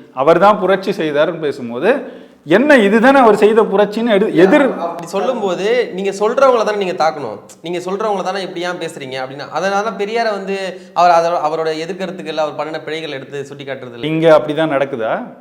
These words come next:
Speaker 1: இங்க அரசியல்ல எல்லாரும், இப்ப நான் விமர்சிக்கிறேன் அப்படின்னா, என்னதான் விமர்சிக்கிறாங்களா? இல்ல நான் சார்ந்த இயக்கத்தை, அந்த கட்சியை, அந்த தலைவரை, எதுக்காக தேசிய தலைவரை போய் எல்லாம் தாக்குறாங்க?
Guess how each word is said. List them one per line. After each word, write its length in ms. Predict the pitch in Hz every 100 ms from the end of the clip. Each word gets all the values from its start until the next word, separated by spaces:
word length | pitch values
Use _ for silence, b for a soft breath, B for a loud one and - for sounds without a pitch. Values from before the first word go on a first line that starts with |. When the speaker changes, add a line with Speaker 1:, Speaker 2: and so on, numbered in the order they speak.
| -
Speaker 1:
இங்க 280 | 139 135 131
அரசியல்ல 440 | - 165 151 147
எல்லாரும், 340 | 135 139 151
இப்ப 160 | 156 143
நான் 260 | 127 147 147
விமர்சிக்கிறேன் 600 | 147 165 160 131 139 127
அப்படின்னா, 400 | 117 110 156 143
என்னதான் 380 | 135 147 151
விமர்சிக்கிறாங்களா? 640 | 135 139 139 127 120 120 190
இல்ல 180 | 180 139
நான் 260 | 123 147
சார்ந்த 420 | 143 151 165 165
இயக்கத்தை, 520 | 143 147 151 139 143 165
அந்த 220 | 139 135
கட்சியை, 420 | 135 127 - 160
அந்த 200 | 156 139
தலைவரை, 480 | 139 135 156 135 165 - B B
எதுக்காக 420 | 135 190 214 202
தேசிய 340 | 135 180 190 175
தலைவரை 320 | 156 147 135
போய் 140 | 139
எல்லாம் 240 | 139 131 127
தாக்குறாங்க? 480 | 123 123 113 107